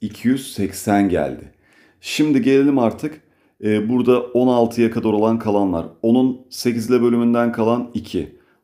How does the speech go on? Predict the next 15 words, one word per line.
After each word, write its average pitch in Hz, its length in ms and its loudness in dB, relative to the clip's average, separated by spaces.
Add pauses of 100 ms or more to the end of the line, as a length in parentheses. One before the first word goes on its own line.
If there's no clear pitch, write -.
on 120 260 4
birin 101 220 2
üç, 113 300 -8 (300)
sonra 117 460 -2
dört, 104 380 0 (140)
sonra 117 480 0
beş, 101 340 -4 (240)
sonra 117 400 0
altı. 92 640 -2 (320)
Şey, 92 240 -4 (220)
e, 71 440 -4 (320)
kaça 113 300 -2
kadar 92 240 2
geldik? 85 480 -4 (800)
Burası 104 420 0